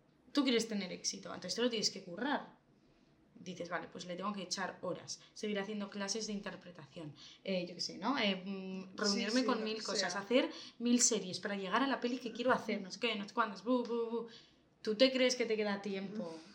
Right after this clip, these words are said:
Speaker 1: O sea, formar una familia si quiero, o esta-, tener pareja,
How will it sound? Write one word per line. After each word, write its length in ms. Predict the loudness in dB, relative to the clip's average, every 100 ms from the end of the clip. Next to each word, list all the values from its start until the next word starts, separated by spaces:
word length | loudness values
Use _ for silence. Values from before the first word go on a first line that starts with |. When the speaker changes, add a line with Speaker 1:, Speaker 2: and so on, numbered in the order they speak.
| 0
Speaker 1:
O 40 |
sea, 240 | 6 6 6
formar 340 | 0 4 6
una 140 | 8
familia 280 | 6 6 6
si 160 | 6 4
quiero, 340 | 6 6 6 4
o 280 | 0 -2 -2
esta-, 240 | -4 -6 -6
tener 240 | -4 -4
pareja, 640 | 0 2 4 2 -2 -4